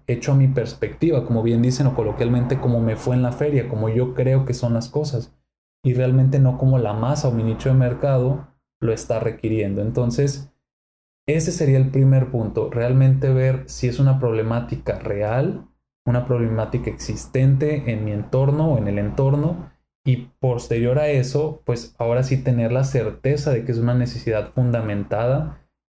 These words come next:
y respaldada, pues con experimentos que realmente me permiten avanzar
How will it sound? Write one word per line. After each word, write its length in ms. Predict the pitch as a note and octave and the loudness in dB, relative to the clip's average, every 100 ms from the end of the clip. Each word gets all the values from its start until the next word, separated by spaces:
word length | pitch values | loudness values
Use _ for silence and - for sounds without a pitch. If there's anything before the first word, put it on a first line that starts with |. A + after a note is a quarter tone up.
| - | -2
y 120 | A#2+ | 0
respaldada, 1000 | A#2 D3 D#3 D#3+ D#3 C3 B2 C3 C#3 - _ _ _ _ _ _ | 2 -2 -2 -2 0 2 2 0 -2 -8 _ _ _ _ _ _
pues 160 | C3 B2+ | -4 0
con 160 | C3 | 2
experimentos 880 | B2 B2 - A2+ A2+ A#2 A#2 C3+ C3+ | 0 -2 -4 -2 0 2 2 0 -2
que 120 | - A#2 | -2 -2
realmente 520 | A2+ A2 A#2 A#2+ B2 | 0 0 0 0 0
me 140 | B2 | 0
permiten 560 | A#2 G#2 G#2+ G#2 C3+ A#2+ | 0 -2 -2 -4 -2 0
avanzar 840 | A#2 G#2 G2 G2 A#2 C#3 D3 D3+ | 0 -2 -4 -4 -2 -2 -4 -12